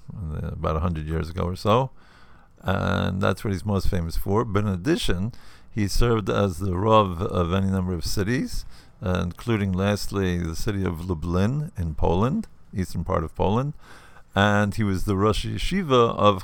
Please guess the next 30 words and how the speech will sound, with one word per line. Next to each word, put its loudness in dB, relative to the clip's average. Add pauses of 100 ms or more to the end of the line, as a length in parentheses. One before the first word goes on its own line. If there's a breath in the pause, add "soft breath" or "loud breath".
(100)
Chachmei 0
Lublin, 0 (580 soft breath)
uh, -2
which -6
was -4
a, 0 (180)
a -6
chiddush, -2
was -4
an -2
innovation 0
at 0
that -4
time, 0
not 0
the -6
idea -4
of -4
a -2
yeshiva, -2
but -4
the -8
type 0
of -2
yeshiva -2
that -2
it -4
was. 0 (800 loud breath)
But 2
anyway, 0